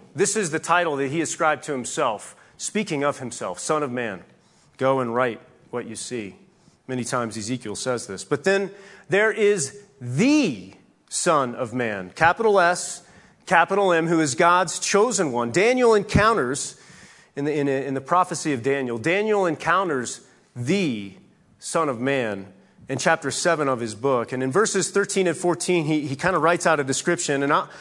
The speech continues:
I'll just paraphrase for you from, from verse fourteen. And he says, uh, uh, from Daniel seven, he says about this Son of Man who came on the clouds, "To him was given dominion," which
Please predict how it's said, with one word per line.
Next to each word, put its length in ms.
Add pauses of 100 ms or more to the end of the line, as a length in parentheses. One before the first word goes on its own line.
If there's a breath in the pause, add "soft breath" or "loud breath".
(440 loud breath)
I'll 80
just 520
paraphrase 480
for 240
you 120
from, 280
from 240
verse 220
fourteen. 840 (1080 soft breath)
And 60
he 60
says, 340
uh, 60
uh, 340
from 200
Daniel 340
seven, 480 (880)
he 100
says 520 (460 soft breath)
about 400
this 220
Son 220
of 80
Man 360 (440)
who 120
came 320
on 100
the 80
clouds, 680 (440 loud breath)
"To 140
him 260
was 220
given 400 (260)
dominion," 760
which 240